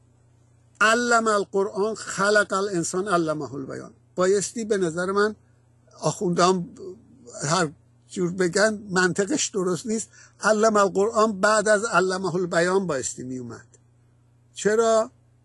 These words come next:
خدا نمی‌تونه قرآن رو تعلیم بده، انسان خلق نشده و بیان،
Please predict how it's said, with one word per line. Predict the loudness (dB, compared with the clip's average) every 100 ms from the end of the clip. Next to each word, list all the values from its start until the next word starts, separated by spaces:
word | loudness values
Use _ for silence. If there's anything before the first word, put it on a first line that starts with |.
| _
خدا | -20 -4 2 6 6
نمی‌تونه | 4 0 -2 -2 -4 -6 _
قرآن | 4 4 4 2
رو | 0
تعلیم | 0 0 2 2
بده، | 2 4 4
انسان | 4 6 4
خلق | 4 0 0
نشده | -2 -4 -4 -6 -4 -6 -8 _ _ -12 0
و | 2 2 -2 _ -20 -16 -14 -14 -8 0
بیان، | 2 4 2 0 -6